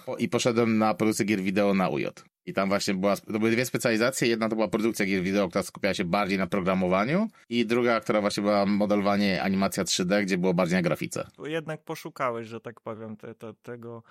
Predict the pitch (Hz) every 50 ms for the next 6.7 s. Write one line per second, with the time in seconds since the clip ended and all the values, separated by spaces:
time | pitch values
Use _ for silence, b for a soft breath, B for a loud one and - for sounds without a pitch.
0 | b b b b b _ - 123 120 120 113 - - 127 123 120 120 117 117 113
1 | - 120 110 - - 120 113 - - 113 113 110 113 117 320 403 427 - - _
2 | _ _ _ - - 120 104 98 104 120 120 135 139 156 156 151 - - - -
3 | 170 160 165 175 151 - - - 202 180 - - 196 180 160 - 190 190 - 196
4 | 170 202 170 165 156 170 165 156 160 - 160 139 120 101 95 90 87 90 101 101
5 | 117 110 110 113 113 - 117 104 - 131 120 - - 123 123 123 120 117 117 113
6 | - 117 107 107 107 92 95 113 117 123 123 123 135